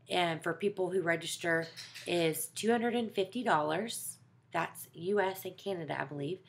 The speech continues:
Um, and that includes, um, a private concert of the Grand Ole Opry, which will be amazing. It includes all of your training, all of your breakouts.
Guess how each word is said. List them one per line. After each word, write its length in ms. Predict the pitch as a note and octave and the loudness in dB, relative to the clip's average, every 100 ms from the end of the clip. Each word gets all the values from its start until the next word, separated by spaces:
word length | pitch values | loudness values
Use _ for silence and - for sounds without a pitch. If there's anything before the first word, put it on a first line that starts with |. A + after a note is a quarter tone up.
| - - - - | -20 -16 -14 0
Um, 540 | F#3 G3+ F#3 E3 E3 - | 10 12 12 8 4 -2
and 400 | F#3 G3+ F#3 F3+ D#3+ - | 4 8 8 6 2 4
that 220 | F#3+ G3 | 6 6
includes, 720 | G3 F#3+ - G3+ F#3+ F#3 - - - - | 2 -2 4 8 8 6 2 -10 -18 0
um, 220 | F3 E3+ E3 | 2 2 0
a 200 | F3 F3 | 0 0
private 420 | E3+ - G3+ A#3+ | 0 8 8 8
concert 480 | - F#3+ F#3 B3+ B3+ - | 0 0 0 -2 -2 -4
of 100 | E3+ | -4
the 80 | |
Grand 280 | F3+ F3 F3 | -2 0 2
Ole 140 | A3 - | 2 2
Opry, 400 | E3 D#3+ E3 G3+ | 0 2 2 2
which 180 | E3+ - | 0 -4
will 80 | |
be 140 | D3+ D#3+ | -4 -2
amazing. 720 | D3+ D3 D3+ C#3+ C#3 D3+ F#3 | -4 -4 -4 -4 -4 -6 -6
It 100 | - | -4
includes 360 | E3+ D#3+ E3 D3 - | -4 -2 -4 -2 0
all 160 | E3 | 0
of 80 | D3+ | 0
your 120 | C#3 | -4
training, 580 | - - D#3+ E3+ A3+ C#4+ - - - - - | -6 -2 -2 0 -4 -6 -12 -20 -20 -12 0
all 160 | F3 | 2
of 120 | F3 D#3+ | 2 0
your 100 | D#3 | 2
breakouts. 600 | D#3+ E3 G#3+ B3 - | 4 4 4 4 2